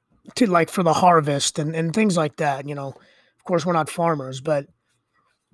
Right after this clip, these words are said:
I think just one of the things that, that kinda sticks out in me is that, you know,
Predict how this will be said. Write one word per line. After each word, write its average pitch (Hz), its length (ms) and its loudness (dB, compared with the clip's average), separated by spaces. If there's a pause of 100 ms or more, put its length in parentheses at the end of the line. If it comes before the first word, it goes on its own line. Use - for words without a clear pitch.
(1300)
I 196 120 4
think 294 300 2
just 226 240 2
one 196 160 4
of 190 60 2
the 180 100 2
things 180 340 -2
that, 151 200 -2 (880)
that 190 140 -4
kinda 190 260 0
sticks 180 340 -4
out 170 240 4
in 156 160 -4
me 165 180 -4
is 139 180 -8
that, 143 280 -10 (460)
you 170 140 -2
know, 139 340 -4